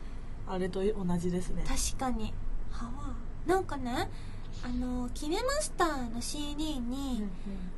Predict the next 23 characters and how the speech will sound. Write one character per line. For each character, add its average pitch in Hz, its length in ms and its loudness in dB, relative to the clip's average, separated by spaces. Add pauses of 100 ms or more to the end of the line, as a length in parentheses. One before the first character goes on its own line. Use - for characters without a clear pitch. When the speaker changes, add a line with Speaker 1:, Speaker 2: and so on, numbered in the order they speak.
(160)
Speaker 2:
あ 226 60 -2
の、 214 300 -4 (300)
そ - 240 0
ろ 392 140 4
ば 440 200 2
ん、 - 80 -2 (120)
個 320 120 2
人 403 200 2 (400)
ジ 359 80 2
ャ - 20 0
ケ 339 120 0
ッ - 20 -2
ト 320 120 2
版 311 160 0
が 302 100 2
あ - 20 2
っ 311 40 0
て、 - 240 -2
Speaker 1:
は 220 140 6
い。 175 100 0 (220)
Speaker 2:
そ - 140 -2
れ 381 60 0
に 440 160 0